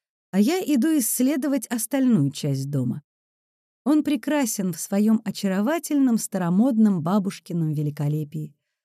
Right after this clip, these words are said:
Обои с цветочным орнаментом, драпировки с оборками, оригинальная лепнина.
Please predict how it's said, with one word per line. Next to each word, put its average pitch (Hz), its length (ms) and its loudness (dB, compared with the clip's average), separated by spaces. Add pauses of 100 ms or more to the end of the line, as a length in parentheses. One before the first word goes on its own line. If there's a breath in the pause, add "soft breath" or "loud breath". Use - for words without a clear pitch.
(260)
Обои 302 420 2
с - 80 -2
цветочным 233 680 4
орнаментом, 196 800 2 (360)
драпировки 233 680 4
с - 120 -6
оборками, 226 720 2 (300)
оригинальная 202 680 6
лепнина. 208 640 4